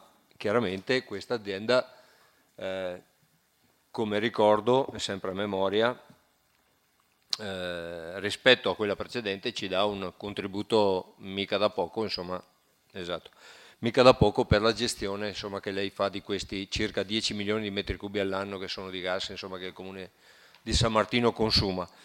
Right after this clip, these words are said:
Quindi vuol dire che purtroppo questi soldi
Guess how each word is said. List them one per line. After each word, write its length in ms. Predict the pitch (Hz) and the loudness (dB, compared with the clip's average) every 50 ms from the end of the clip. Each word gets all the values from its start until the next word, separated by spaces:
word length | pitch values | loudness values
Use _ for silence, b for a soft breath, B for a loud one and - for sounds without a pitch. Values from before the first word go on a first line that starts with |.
| B B B B B B | B B B B B B
Quindi 200 | - 123 117 117 | -4 -2 0 2
vuol 160 | 110 131 131 | 4 4 4
dire 300 | 120 127 131 139 143 135 | 6 6 8 8 8 6
che 200 | - - 113 110 | 6 4 2 2
purtroppo 800 | - 117 113 - 123 113 110 - - 131 131 131 - - - - | 2 -2 -2 2 4 4 4 4 2 2 2 2 -2 -8 -20 -14
questi 320 | - 113 104 - - 127 - | -8 -8 -8 -6 -6 -6 -2
soldi 680 | - 113 107 107 107 120 131 135 135 - - - | 0 2 2 2 2 4 2 2 2 0 -4 -14